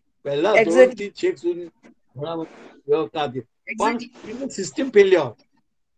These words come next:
Speaker 1: એ સિસ્ટમ ફેલ્યોરમાં કે એને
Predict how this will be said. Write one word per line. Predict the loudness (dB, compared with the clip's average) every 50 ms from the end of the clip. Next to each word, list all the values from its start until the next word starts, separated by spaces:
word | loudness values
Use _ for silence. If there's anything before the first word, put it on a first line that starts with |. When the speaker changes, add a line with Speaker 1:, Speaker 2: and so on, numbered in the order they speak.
| _ 0 0
Speaker 1:
એ |
સિસ્ટમ | 0 0 -2 -10 -8 -8 -8 -6
ફેલ્યોરમાં | -4 -2 0 2 2 2 0 -2 -6 -6 -6 -6 -6 -10 -16 -20 -20 _ _ _ _
કે | -4 -2 -2 -4 -6 -14 -20 -20 -20 -20 -20 -20 -20 -20 -18 -14
એને | -8 -4 -4 -2 0 0 0 0